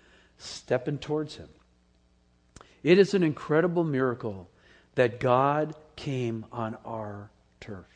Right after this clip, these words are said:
in a form that we could know, in a form that we could understand, because he came as one of us,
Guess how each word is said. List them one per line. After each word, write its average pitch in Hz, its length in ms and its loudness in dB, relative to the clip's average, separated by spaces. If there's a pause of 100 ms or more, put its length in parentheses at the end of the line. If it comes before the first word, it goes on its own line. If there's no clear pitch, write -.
(1080)
in 123 120 0
a 110 80 -2
form 170 520 0
that 113 160 -2
we 120 120 -2
could 135 240 -4
know, 101 400 -8
in 101 80 -14
a 95 60 -14
form 135 340 -4
that 120 140 -4
we 127 100 -2
could 120 200 -8
understand, 107 760 -10 (380)
because 135 260 -2
he 135 60 -6
came 143 320 -6
as 131 140 -10
one 131 160 -6
of 127 120 -10
us, - 340 -20